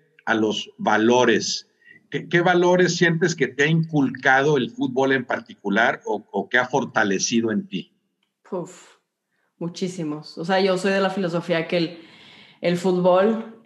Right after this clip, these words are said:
Speaker 2: digo, yo como futbolista, es, es una escuela de vida. Te, te da todos los días y hasta la fecha te sigue dando retos y sigue dando cosas que trabajar en la cancha,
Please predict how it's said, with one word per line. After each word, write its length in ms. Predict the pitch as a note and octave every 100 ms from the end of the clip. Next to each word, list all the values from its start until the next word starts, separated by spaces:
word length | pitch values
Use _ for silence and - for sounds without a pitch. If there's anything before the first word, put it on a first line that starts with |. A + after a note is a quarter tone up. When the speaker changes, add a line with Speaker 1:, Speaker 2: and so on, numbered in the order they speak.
| -
Speaker 2:
digo, 160 | D3+ D#3
yo 160 | D#3+
como 160 | F3+ F3
futbolista, 580 | F3+ D#3+ E3 E3+ - F#3+
es, 180 | F3+
es 140 | - F3+
una 140 | F#3+
escuela 360 | F3 - F3 F3
de 120 | F3
vida. 460 | E3 D#3+ E3 - _ _
Te, 880 | F3 E3+ E3+ E3 E3 E3 - - _ _ _ _ _
te 160 | F3+ F3+
da 240 | F3+ F#3
todos 180 | G#3 G#3
los 140 | G3+
días 220 | F3+ F#3 F#3+
y 20 |
hasta 160 | F3+
la 120 | F3 D#3+
fecha 300 | F3 F3 F#3
te 120 | F3+
sigue 280 | F#3 F3+ F3+
dando 360 | F3 F3 F3
retos 440 | F3 E3+ E3+ F#3 F3+
y 60 |
sigue 280 | F3 F3 E3+
dando 260 | E3 F3 F3
cosas 400 | E3+ F3 F3 - - -
que 80 | F#3
trabajar 360 | A3 F#3+ F3+
en 80 | F#3
la 120 | F3
cancha, 580 | F3 E3+ F3+ A#3 B3 -